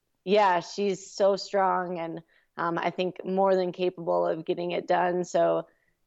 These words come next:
y-, I, yeah, of course would choose her. And, uh, I think, like, Darcy Pecue would be really strong on that course, or Megan Hicks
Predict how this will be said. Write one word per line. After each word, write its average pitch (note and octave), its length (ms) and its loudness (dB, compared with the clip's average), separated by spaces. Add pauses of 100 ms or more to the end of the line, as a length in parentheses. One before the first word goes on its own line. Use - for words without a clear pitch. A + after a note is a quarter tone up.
y-, E3+ 260 -2
I, F3 220 0 (280)
yeah, F3 380 2 (300)
of E3+ 140 -4
course F#3+ 340 2
would F#3 160 -2
choose - 580 -8
her. G3 500 4
And, E3+ 540 0
uh, E3 420 2 (1080)
I G3 80 4
think, G#3 300 2
like, F#3 340 2 (160)
Darcy G#3+ 380 0
Pecue A3 840 0 (220)
would F#3+ 160 -2
be G3 160 0
really G#3 320 4
strong G#3 560 2
on G#3 140 -4
that G#3 200 -6
course, G#3+ 380 2
or F3 160 0
Megan F#3+ 400 0
Hicks - 640 -6